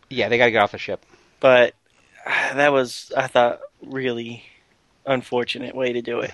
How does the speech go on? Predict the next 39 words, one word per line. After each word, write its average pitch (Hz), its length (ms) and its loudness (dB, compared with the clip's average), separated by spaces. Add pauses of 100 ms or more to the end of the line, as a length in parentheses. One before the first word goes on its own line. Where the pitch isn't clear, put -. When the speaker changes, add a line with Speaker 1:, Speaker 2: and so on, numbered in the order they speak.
Speaker 1:
<laughs> - 40 -16 (1700)
Uh, 123 440 10
it's 127 160 -2
not 190 100 8
only 147 160 4
weak, 110 300 -2
it's 107 100 -10
unfortunate. 104 840 -10
It's 160 160 -4
unfortunately 117 720 -4
weak. 90 320 -18 (640)
Speaker 2:
<laughs> - 680 -4
I 151 60 6
was 156 180 4
trying 143 260 4
not 135 180 2
to 139 100 -10
be 127 300 -6 (300)
over-, 127 280 -4 (160)
overly 127 380 0
critical. 123 560 -6
Speaker 1:
<laughs> - 100 -20
I, - 1040 0 (480)
I, 170 420 4
I 220 180 10
was 185 200 8
okay 101 340 0
with 87 220 -12
it. 87 160 -12
It's - 180 -16
like, 107 220 -6
"Well, 185 280 -2
whatever. 98 320 -2
They 98 80 -4
gotta 98 180 0
get 98 40 -4
off 95 140 -2
the 98 80 -10
ship. 95 320 -8